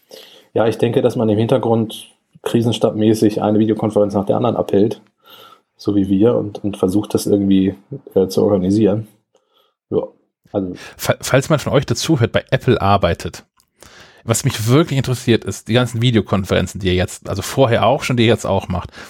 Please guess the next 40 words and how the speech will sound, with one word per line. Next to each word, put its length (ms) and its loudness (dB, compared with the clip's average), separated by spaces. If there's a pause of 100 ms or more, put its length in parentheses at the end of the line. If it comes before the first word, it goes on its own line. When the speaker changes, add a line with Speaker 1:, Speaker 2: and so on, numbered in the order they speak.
(160)
Speaker 2:
M-, 160 2
nutzt, 340 -2
nutzt 240 -4
ihr 80 0
da 100 2
FaceTime? 920 -2 (960)
Oder 160 2
hat 180 0
Apple 340 2
irgendwie 260 2
auch 120 4
ein 100 -2
Abo 220 2
bei, 320 2
bei 220 -2
Zoom 500 0
oder 400 -2 (220)
GoToMeeting 680 0
oder 180 -4
WebEx 420 0
oder 140 -8
wie 80 -8
sie 140 -8
heißen? 360 -6
Das 540 -18
würde 100 2
mich 140 0
wirklich 240 2
mal 80 4
interessieren. 460 -4 (180)
Speaker 1:
Ja, 180 -10
gute 300 -4
Frage. 420 -10 (1040)
Wir, 180 0
wir 140 6
sind 240 2
über, 380 2
äh, 60 0
anonyme 440 2
Hinweise, 600 2